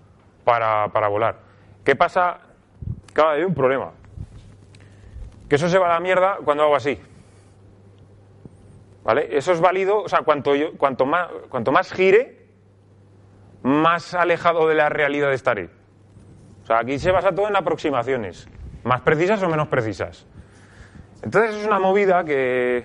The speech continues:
que aquí ya se explota todo, ¿no? O sea, es, bah. Eh, aquí nos encontramos con una matriz de tres por tres. Tranquilos, porque esto tiene tela.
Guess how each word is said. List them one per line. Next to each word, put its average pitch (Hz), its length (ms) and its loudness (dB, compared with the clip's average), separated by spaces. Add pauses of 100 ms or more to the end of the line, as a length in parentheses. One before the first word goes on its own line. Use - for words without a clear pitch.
(1700)
que 123 80 -2
aquí 139 220 -2
ya 170 240 2
se 139 160 -4
explota 123 480 0
todo, 98 180 -2
¿no? 117 120 -4 (180)
O 107 40 -18
sea, 104 380 -4
es, 95 180 -14
bah. 117 140 0 (1500)
Eh, 135 360 -2
aquí 139 220 -2
nos 190 140 0
encontramos 214 340 0
con 208 120 -2
una 196 120 0
matriz 196 300 2
de 202 80 2
tres 160 160 -2
por 151 180 0
tres. 104 480 -8 (1800)
Tranquilos, 104 540 -2 (1900)
porque 113 220 2
esto 147 180 2
tiene 135 240 2
tela. 95 280 -2